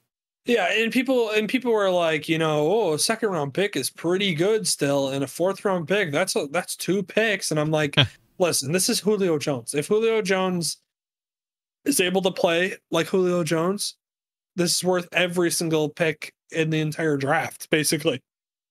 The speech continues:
Speaker 1: And I will say, you know, there's a couple things. So one,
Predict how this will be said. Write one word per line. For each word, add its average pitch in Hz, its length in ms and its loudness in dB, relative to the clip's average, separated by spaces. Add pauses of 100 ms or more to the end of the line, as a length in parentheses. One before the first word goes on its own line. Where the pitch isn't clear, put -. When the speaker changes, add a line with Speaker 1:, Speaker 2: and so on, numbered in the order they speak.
(180)
Speaker 1:
And 190 420 0 (400)
I 190 100 4
will 240 240 2
say, 185 460 0 (440)
you 190 100 0
know, 156 100 2
there's 165 120 0
a 180 40 -6
couple 202 200 0
things. 143 300 -2
So 180 100 2
one, 214 360 -2